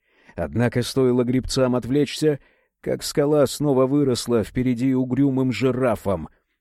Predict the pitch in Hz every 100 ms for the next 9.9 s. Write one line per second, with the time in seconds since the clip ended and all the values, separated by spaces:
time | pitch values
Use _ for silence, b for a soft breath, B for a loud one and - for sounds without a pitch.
0 | _ _ - 76 71 73 90 113 92 95
1 | 113 113 104 - _ _ - 92 110 101
2 | 110 107 117 117 117 117 82 _ _ _
3 | _ _ - 110 95 117 104 98 113 113
4 | 127 110 127 95 87 - _ _ _ -
5 | - 78 110 123 117 151 160 151 101 -
6 | _ _ _ _ _ - 92 107 113 107
7 | - 117 110 120 123 156 123 - 139 101
8 | - 87 76 _ _ _ _ _ - 85
9 | 135 - 143 139 139 127 110 101 -